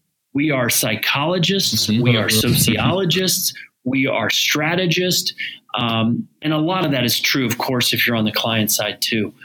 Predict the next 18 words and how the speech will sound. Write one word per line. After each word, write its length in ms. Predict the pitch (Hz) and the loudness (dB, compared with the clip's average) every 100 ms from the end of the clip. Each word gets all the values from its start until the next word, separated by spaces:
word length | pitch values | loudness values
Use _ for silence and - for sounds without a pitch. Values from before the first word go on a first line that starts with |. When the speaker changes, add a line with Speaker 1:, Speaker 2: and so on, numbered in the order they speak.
| - - - | -20 -18 -8
Speaker 1:
Uh, 220 | - 101 - | -4 -4 -4
but 80 | 117 | -2
it's 200 | 117 - | 0 0
that 240 | 110 - | -2 -2
passion. 760 | - - 135 139 - - 85 - - - _ _ - | -2 0 0 0 0 0 -2 -4 -8 -16 _ _ -2
Um, 420 | 110 104 107 - - | -2 0 -2 -4 -2
we're 200 | 135 147 | -2 0
all 400 | 156 202 139 69 | 0 0 0 0
in 180 | 143 | 0
some 300 | 127 - 151 | 2 2 2
way, 160 | 143 135 | 2 2
shape, 280 | - 139 135 | 2 0 0
or 120 | 110 | -2
form 480 | - 147 131 123 131 | -2 0 2 0 0
problem 400 | - 196 160 110 | -2 0 0 2
solvers, 640 | 98 104 87 - 104 98 85 - - - _ | 0 0 0 0 2 0 -2 -10 -18 -20 _
Speaker 2:
Right. 80 | - | -4
Speaker 1:
um, 280 | 113 107 107 | 0 0 0